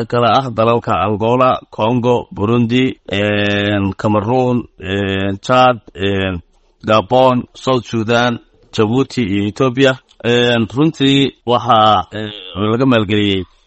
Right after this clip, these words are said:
miisaaniyadda wasaaradda dhalinyarada iyo ciyaaraha ama miisaaniyadda xukuumadda oo ah cashuurta ay muwaadiniintu bixiyaan. Waxaa iyagoo gacan naga siiyey, ee, maayarka caasimadda Hargeysa oo aanu uga mahad celinayno iyo golaha degaankaba.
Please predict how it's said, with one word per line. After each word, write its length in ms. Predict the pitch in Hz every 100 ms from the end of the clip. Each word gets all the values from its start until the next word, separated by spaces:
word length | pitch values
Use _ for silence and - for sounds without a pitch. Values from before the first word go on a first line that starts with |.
| _ -
miisaaniyadda 720 | 107 - 113 113 120 120 117
wasaaradda 580 | 104 - 107 117 101 101
dhalinyarada 560 | 98 98 101 107 110 107
iyo 140 | 104 95
ciyaaraha 440 | 98 104 123 143 135 _ _ -
ama 180 | 107
miisaaniyadda 500 | 113 110 107 113 107
xukuumadda 500 | - - 107 117 113
oo 220 | 113 95 95
ah 160 | 120 -
cashuurta 420 | - 101 127 117 98
ay 80 | 92
muwaadiniintu 500 | 95 101 107 110 98
bixiyaan. 340 | 90 101 85 -
Waxaa 240 | 110 117
iyagoo 260 | 131 135 127
gacan 260 | 113 117
naga 180 | 113 113
siiyey, 400 | - 104 113 143 -
ee, 420 | - 104 104 101 98 -
maayarka 420 | 98 113 110 101
caasimadda 460 | 92 98 113 110 101
Hargeysa 400 | 101 98 101 120
oo 160 | 104
aanu 260 | 87 92 90 78
uga 200 | - 113
mahad 200 | 120 110
celinayno 480 | 95 104 104 98 104
iyo 140 | 98 92
golaha 220 | 104 104
degaankaba. 460 | 101 107 107 113